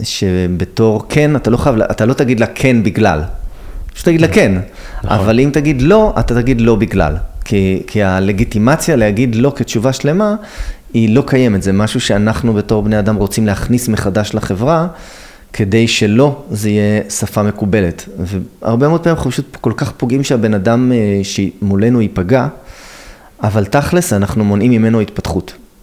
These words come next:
Speaker 1: כי אם
Speaker 2: Mm.
Speaker 1: אנחנו היינו אותנטיים ואומרים לו את האמת, אז הוא היה מקבל קשר אמיתי. הוא היה מקבל, "אה, וואו."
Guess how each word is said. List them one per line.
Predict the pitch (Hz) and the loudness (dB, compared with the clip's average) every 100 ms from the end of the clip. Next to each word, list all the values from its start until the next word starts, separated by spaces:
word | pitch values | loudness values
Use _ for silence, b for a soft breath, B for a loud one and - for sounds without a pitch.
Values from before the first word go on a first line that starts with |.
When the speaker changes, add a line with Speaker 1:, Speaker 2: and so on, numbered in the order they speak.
| - | -12
Speaker 1:
כי | - 117 | -6 -2
אם | 131 160 | 2 2
Speaker 2:
Mm. | |
Speaker 1:
אנחנו | 135 - 139 135 127 | 2 2 2 2 0
היינו | 107 120 117 | 2 2 2
אותנטיים | 92 113 123 139 110 | 2 2 2 2 2
ואומרים | 92 95 123 | 2 2 2
לו | 123 | 2
את | 110 | 2
האמת, | 95 95 135 - - B B B B - | 0 2 0 -4 -14 B B B B -4
אז | 110 | -2
הוא | 107 | 2
היה | 113 | 2
מקבל | 123 113 98 | 2 0 0
קשר | 101 110 - 95 | 0 -2 -2 -2
אמיתי. | 85 80 87 - - _ | -2 -2 -6 -8 -16 _
הוא | 95 | -2
היה | 98 | 2
מקבל, | 110 107 104 120 117 - | 0 0 0 2 2 0
"אה, | 127 95 | 0 2
וואו." | 104 92 85 | 2 2 0